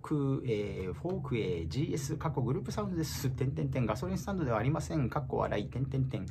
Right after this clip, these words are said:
これは国尾さんではなく若い方へ、点々点。マジでわからない人がいますから、かっこ閉じ。ジーエスからロックパンクへ、フォークからニューミュージックへ、ロックフォークからアニソンへ、点々点。ご当地演歌にロック演歌。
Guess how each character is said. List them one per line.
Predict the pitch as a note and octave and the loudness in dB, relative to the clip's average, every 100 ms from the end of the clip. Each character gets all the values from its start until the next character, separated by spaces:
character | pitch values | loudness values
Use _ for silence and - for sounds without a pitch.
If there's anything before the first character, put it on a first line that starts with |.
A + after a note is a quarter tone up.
| - - - | -6 -8 0
こ | C3+ | 2
れ | |
は | E3+ | 2
国 | - F3 | 2 0
尾 | |
さ | G#3 G#3 | 0 0
ん | |
で | G3+ | 2
は | D#3 | 2
な | C#3+ | 2
く | A2+ | 2
若 | A2+ F#3+ | 2 -2
い | |
方 | E3+ - | -4 0
へ、 | C3 | 2
点 | B2+ B2 | 2 2
々 | C3+ C3 | 2 4
点。 | C3 - | 2 2
マ | C#3 | 0
ジ | F#3 | 2
で | |
わ | D#3+ | 0
か | C3 | 2
ら | D#3 | 2
な | D3 | 2
い | |
人 | B2 | 0
が | C3 | -2
い | A#2 | 0
ま | C3+ | -2
す | |
か | - C3+ | 2 0
ら、 | C3 | 2
か | |
っ | C3+ | -2
こ | - | -2
閉 | A#2 | -2
じ。 | - F2+ - - - - - - - - - - - - | -2 -4 -8 -8 -10 -8 -8 -8 -8 -10 -8 -8 -8 -6
ジ | - C3 - | 8 8 10
ー | |
エ | C3 | 4
ス | - | 4
か | - | 4
ら | C#3+ B2 - - - | 6 4 -2 -6 6
ロ | C#3+ | 6
ッ | |
ク | D3 | 6
パ | C3 D#3+ | 4 6
ン | D3 | 6
ク | A2+ | 4
へ、 | F#2 - | 0 0
フ | - | 4
ォ | E3 | 4
ー | |
ク | - | 4
か | A#2+ | 2
ら | G#2+ | 4
ニ | A#2 E3 | 4 4
ュ | |
ー | |
ミ | F3+ | 4
ュ | |
ー | E3 | 0
ジ | |
ッ | C3 | 0
ク | G#2 | 0
へ、 | G2 - | -2 2
ロ | C3 | 2
ッ | C#3 | 2
ク | - | 0
フ | C3 F3 | -2 -2
ォ | |
ー | E3 | -2
ク | |
か | - | 0
ら | C3 B2 | 2 4
ア | |
ニ | A#2+ | 2
ソ | - E3+ | 2 2
ン | |
へ、 | E3 | 2
点 | C#3+ C#3 | 2 0
々 | B2+ G#2+ | 0 0
点。 | F2+ - - _ - - _ - | -2 -4 -16 _ -20 -20 _ -4
ご | B2 B2+ | -2 2
当 | F#3+ G3+ G3+ | 6 6 4
地 | - F#3 F#3 - - - - - | 2 0 -2 -4 -14 -16 -16 2
演 | D#3 G3 | 2 4
歌 | D#3 - A#2 | -2 2 4
に | G#2+ G2 | 4 2
ロ | F3 | 0
ッ | - | 0
ク | - - | -4 4
演 | C#3 C3 | 6 6
歌。 | C3 - F#2+ | 4 2 -2